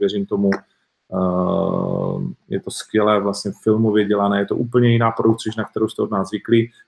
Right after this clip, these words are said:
Možná proto někteří trochu remcají, ale my jsme chtěli úplně jinou produkci a vlastně filmově to víc dělat trošku jinak, trošku snově, trošku, trošku prostě, eh, jiným, eh, způsobem, eh,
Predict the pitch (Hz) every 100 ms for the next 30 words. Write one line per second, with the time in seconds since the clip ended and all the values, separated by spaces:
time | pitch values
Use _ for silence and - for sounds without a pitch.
0 | - 123 151 127 127 123 135 131 - _
1 | _ 110 110 113 120 120 127 123 104 104
2 | - 110 117 110 104 - 110 - 120 123
3 | 120 120 117 110 104 101 104 - 107 107
4 | 104 98 95 92 - - 98 101 - -
5 | 117 110 117 113 - 107 104 98 101 98
6 | 101 - 110 104 95 95 _ _ _ 104
7 | 107 - 117 110 104 101 95 107 107 -
8 | 110 107 - _ _ _ - 101 - -
9 | 104 98 - 101 101 101 101 92 90 -
10 | 113 120 117 110 110 110 104 98 - 110
11 | - 113 110 107 107 - _ _ _ _
12 | - 92 90 90 87 87 87 87 87 85
13 | 87 90 90